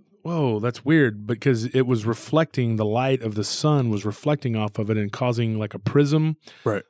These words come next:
Speaker 1: like, with different colors. And he said it was, like, every color of the rainbow you could imagine, even colors that you would not,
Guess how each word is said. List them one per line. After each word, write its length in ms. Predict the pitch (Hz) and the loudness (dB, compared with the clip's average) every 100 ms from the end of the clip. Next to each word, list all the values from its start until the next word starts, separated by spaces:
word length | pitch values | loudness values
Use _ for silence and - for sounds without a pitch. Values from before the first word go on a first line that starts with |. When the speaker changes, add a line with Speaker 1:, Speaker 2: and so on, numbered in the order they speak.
| - | -2
Speaker 1:
like, 140 | 113 | 0
with 140 | 117 | 2
different 320 | 113 131 123 - | 2 0 -2 -2
colors. 320 | 143 147 113 | 2 4 4
And 60 | |
he 20 | 123 | 0
said 160 | - | 0
it 60 | 139 | 0
was, 240 | 123 104 | 0 -2
like, 180 | 120 104 | -4 -4
every 200 | 139 156 | 0 0
color 220 | 151 165 147 | 2 2 2
of 80 | |
the 60 | 110 | 0
rainbow 320 | 95 120 123 | -2 0 2
you 120 | 110 107 | 2 2
could 140 | 117 | 0
imagine, 400 | 104 127 120 110 | 0 0 0 0
even 240 | 120 117 | 0 0
colors 340 | 107 135 123 107 | 0 4 4 2
that 60 | |
you 160 | 107 120 | 0 2
would 120 | 123 | 2
not, 280 | 113 110 101 | 0 -6 -8